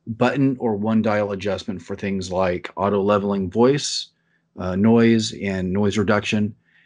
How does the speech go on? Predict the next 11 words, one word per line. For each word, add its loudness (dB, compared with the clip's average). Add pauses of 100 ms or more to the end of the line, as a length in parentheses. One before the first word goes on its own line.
(360)
And -4 (640)
it 2
has 2
cut 0
down 4
my, -2 (500)
my -4
editing 4
time -4
significantly. -6
So -2